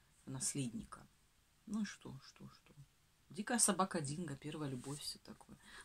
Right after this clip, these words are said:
Но мне кажется, это интересно, несмотря на то, что, скорее всего, это подростковая литература.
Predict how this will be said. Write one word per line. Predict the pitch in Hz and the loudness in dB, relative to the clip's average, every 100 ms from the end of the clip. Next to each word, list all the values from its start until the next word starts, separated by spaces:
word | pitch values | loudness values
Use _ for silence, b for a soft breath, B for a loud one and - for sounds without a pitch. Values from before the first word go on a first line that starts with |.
| - | 2
Но | 208 | 6
мне | 214 | 8
кажется, | 208 - 165 | 8 6 4
это | 156 170 | 4 2
интересно, | 170 165 147 - 127 | 2 2 2 2 -4
несмотря | - 135 123 127 | -4 -6 -4 -4
на | 131 | -2
то, | 139 233 | 0 0
что, | - | 0
скорее | - 139 160 | -2 -2 -2
всего, | - 147 | 0 -2
это | 143 | -4
подростковая | - 143 147 156 - 143 123 120 | -6 -2 2 2 2 -2 -2 -4
литература. | - 117 123 - 123 | -6 -6 -6 -6 -12